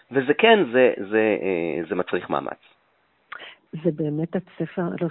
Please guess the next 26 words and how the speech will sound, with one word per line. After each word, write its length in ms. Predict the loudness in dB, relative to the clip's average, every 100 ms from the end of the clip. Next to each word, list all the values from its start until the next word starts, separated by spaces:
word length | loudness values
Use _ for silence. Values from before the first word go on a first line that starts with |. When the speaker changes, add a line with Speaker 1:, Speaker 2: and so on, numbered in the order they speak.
| -4
Speaker 2:
סתם 360 | -2 -2 -2 -4
הספר 380 | -10 -12 -8
הראשון 600 | -8 -8 -8 -10 -4 -4
שלך 300 | -2 -6 -4 -8
שכתבת, 680 | -8 -12 -10 -6 -8 -8 -8 -4 -4 -4
זה 80 | -6
להתרגל 600 | -6 -8 -8 -8 0 2
להצליח. 920 | 2 0 -8 -6 -2 -2 -4 -14 -18 _ _ -2
Speaker 1:
נכון, 340 | -2 0 -2 -2 _ _ _
Speaker 2:
זאת 100 | 0
Speaker 1:
נכון. 180 | 2 2
Speaker 2:
אומרת, 360 | 0 -4 -4 -2
אה, 600 | 0 2 2 2 2 0 -2
באמת 640 | -8 2 2 4 2 2
אני 140 | 2 2 -2
שמה 260 | -2 0 2
לב 260 | 2 2 2
גם 140 | 2 2
מהעשייה 600 | 0 -2 -4 -8 -4 -4
שלי 560 | -6 -6 -4 0 0 0
בכל 300 | -2 -4 -4
מיני, 500 | -2 -2 -2 -4 -2
אה, 140 | -4 -4 -8 -20 -16 -14 2
זה 120 | 4 4
ש-, 420 | 0 2 2 0
שאנחנו 1300 | -10 -6 -2 0 -2 -4 -10 -6 -6 -6 -4 -2 -2